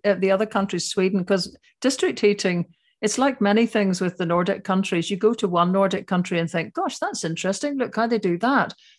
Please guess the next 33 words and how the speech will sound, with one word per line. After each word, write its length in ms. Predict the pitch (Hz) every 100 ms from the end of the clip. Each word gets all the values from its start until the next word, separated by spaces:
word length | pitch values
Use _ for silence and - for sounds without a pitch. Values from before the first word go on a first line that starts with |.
| _ -
Then 140 | 269
you 80 | 294
go 160 | 208 180
to 160 | -
another 300 | 180 180 214
one 100 | 202
and 100 | 180
think, 220 | 190 208 381
"Oh, 140 | 403 415
look, 220 | - 202
they 140 | 254 269
do 140 | 233
it 100 | 220
as 120 | 220
well." 380 | 233 240 190 180 _ -
And 120 | 190
finally, 640 | - 240 302 302 202 165 170
you 140 | 196
realize 500 | 202 220 214 190 185
that 160 | 175 196
the 140 | 185
only 500 | 208 220 202 170 - _
weird 400 | 175 180 202 214
thing 420 | - 208 175 160 175 - _ _ _
is 200 | - 190
here, 640 | - 214 254 185 170 185 -
that 100 | 202
we 240 | 202 208 -
don't 340 | 208 262 392
do 200 | - 269
it. 240 | 208 147 -
So, 420 | - 214 202 190 _ _ _ _
Victoria, 800 | - 254 - 262 254 202 165 196